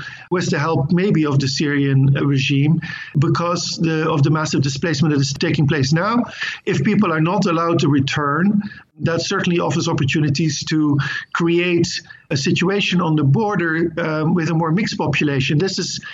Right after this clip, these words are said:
happened elsewhere along the border between Turkey and Syria in the past, not recently. And this is, this is really an effort to keep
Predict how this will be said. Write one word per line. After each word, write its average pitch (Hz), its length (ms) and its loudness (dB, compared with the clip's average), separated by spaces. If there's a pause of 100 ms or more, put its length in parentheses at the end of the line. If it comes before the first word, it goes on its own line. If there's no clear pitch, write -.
(160)
happened 180 340 0 (200)
elsewhere 202 420 -2
along 156 320 0
the 147 220 0
border 156 320 0
between 160 260 -2
Turkey 151 300 -2
and 135 80 0
Syria 175 440 -2
in 143 80 0
the 139 80 2
past, 143 460 -2
not 139 180 2
recently. 135 560 0 (460)
And 147 180 0
this 185 220 -2
is, 131 140 -6
this 170 180 -2
is 160 160 -4
really 202 220 0
an 180 80 2
effort 185 360 0 (140)
to 160 520 2
keep - 240 0